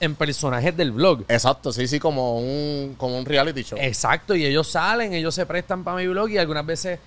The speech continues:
Speaker 1: están hendidos.
Speaker 2: Ujú.
Speaker 1: Y estamos grabando y yo cuando voy a la hora de editar, pues digo, "Ok, pues esto, déjame borrar esto, eh,
Speaker 2: Exacto.
Speaker 1: porque no voy a ponerlos en esa posición", pero,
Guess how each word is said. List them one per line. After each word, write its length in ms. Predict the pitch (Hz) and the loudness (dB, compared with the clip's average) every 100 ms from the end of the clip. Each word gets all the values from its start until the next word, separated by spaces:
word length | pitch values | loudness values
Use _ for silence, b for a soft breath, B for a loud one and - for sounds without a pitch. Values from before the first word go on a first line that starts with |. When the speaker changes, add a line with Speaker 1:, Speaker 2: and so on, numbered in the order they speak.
| - | -14
Speaker 1:
están 260 | - 147 | -4 0
hendidos. 540 | 165 170 165 226 220 135 - | 2 2 2 2 2 -2 -8
Speaker 2:
Ujú. 240 | 127 120 | -8 -2
Speaker 1:
Y 60 | 143 | -2
estamos 320 | 135 147 170 | 0 0 2
grabando 260 | 190 226 214 | 4 4 2
y 80 | 151 | 0
yo 140 | 160 | 0
cuando 240 | 180 180 185 | 0 -2 0
voy 100 | 190 | 2
a 60 | |
la 100 | 185 | 4
hora 160 | 185 185 | 2 2
de 100 | 190 | -2
editar, 300 | 190 214 214 | 0 0 0
pues 280 | 175 147 135 123 | 0 0 0 -6
digo, 200 | 143 151 | 0 2
"Ok, 100 | 147 123 | 2 0
pues 180 | 127 123 | -2 0
esto, 380 | 160 - 175 151 b b - - | -2 0 -2 -2 b b -20 -8
déjame 260 | 131 151 | -2 4
borrar 440 | 165 165 165 170 190 | 6 6 6 2 4
esto, 340 | 170 - 131 | 0 2 0
eh, 460 | 131 - - - 135 | 0 -10 -18 -4 2
Speaker 2:
Exacto. 320 | 131 - - | 2 2 2
Speaker 1:
porque 340 | 156 131 147 | 4 4 -2
no 260 | 131 135 135 | -2 -2 -2
voy 180 | 139 143 | 0 0
a 100 | 143 | 0
ponerlos 320 | 147 147 143 | -2 -2 -2
en 60 | 143 | 0
esa 180 | 147 | 0
posición", 480 | 135 123 120 160 151 | 0 -2 -2 -4 -2
pero, 300 | 165 196 185 | 0 2 0